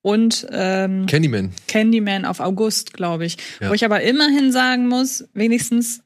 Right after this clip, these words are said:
Speaker 1: halten die gerade bei Candyman immer noch am Start fest.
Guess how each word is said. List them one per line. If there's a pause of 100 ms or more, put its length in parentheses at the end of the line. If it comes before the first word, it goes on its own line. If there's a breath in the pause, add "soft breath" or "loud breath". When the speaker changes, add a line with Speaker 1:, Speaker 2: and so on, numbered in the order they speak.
(120)
Speaker 1:
halten
die
gerade
bei
Candyman
immer
noch
am
Start
fest.